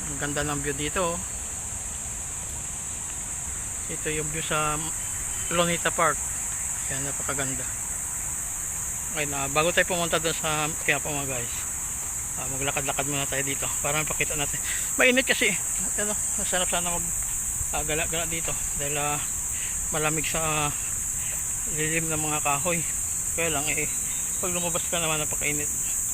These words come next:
Ayan. So tayo, gala-gala muna, ha. Tapos, ah, papunta tayo ng Quiapo at bibili tayo ng power bank. Ayan.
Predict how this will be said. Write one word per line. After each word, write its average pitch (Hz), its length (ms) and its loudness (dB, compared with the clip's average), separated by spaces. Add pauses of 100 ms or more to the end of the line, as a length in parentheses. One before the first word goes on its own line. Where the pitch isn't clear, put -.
(1040)
Ayan. - 200 0 (2500)
So 156 100 0
tayo, 151 320 2
gala-gala 151 480 0
muna, 175 160 2
ha. 147 140 2 (800)
Tapos, - 140 0 (100)
ah, 147 100 0 (140)
papunta 147 320 0
tayo 143 180 4
ng 143 180 2 (1120)
Quiapo 147 380 2 (420)
at - 120 0 (180)
bibili 135 340 2
tayo 135 240 2
ng 131 360 2 (760)
power 143 320 4
bank. 139 240 4 (2500)
Ayan. 143 240 0